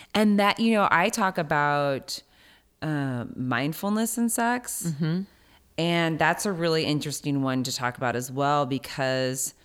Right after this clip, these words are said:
Speaker 1: you bring in, you bring in that component of being present, you know, taking time and being present and exploring and, you know, sex being fun and, and,
Speaker 2: Mm-hmm.
Speaker 1: and the term, you know, playing, you know, just, like,
Speaker 2: Yeah.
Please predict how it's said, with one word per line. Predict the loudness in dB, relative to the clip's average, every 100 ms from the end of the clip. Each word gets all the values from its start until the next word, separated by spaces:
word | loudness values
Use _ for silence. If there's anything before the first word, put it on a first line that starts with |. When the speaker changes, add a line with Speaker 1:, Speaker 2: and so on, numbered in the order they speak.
| _ _ _ _ -10
Speaker 1:
you | -8
bring | -2 0 2
in, | 2 2 -2 -6 _ _ _ -8
you | -8
bring | -4 -2 0
in | 2
that | 0 -2
component | -4 -2 -2 -2 -2 -4
of | -6 -4
being | -4 -4
present, | -6 -2 -2 0 -2 -4
you | -4 -4
know, |
taking | -4 -4 -6 -6 -8
time | -4 -4 -2
and | -2
being | -2 -4
present | -4 -4 -4 -4
and | -4 -6
exploring | -8 -10 -8 -6 -6 -6
and, | -6 -8
you | -10
know, | -10 -8
sex | -8 -8 -10
being | -10 -10
fun | -6 -4 -2 -2 -4
and, | -6 -8 -8
and, | -6 -6 -6 -14 -14 -10
Speaker 2:
Mm-hmm. | -8 -4
Speaker 1:
and | -2 -2 -6 _ _ _ _ _ _ -16 -16 -18
the | -18 -14
term, | -6 -2 0 -2 -4 -4
you |
know, | -4 -6
playing, | -10 -4 -2 0 0 0 0
you | -2
know, |
just, | -4 -6
like, | -4 -4 -6
Speaker 2:
Yeah. | -10 -8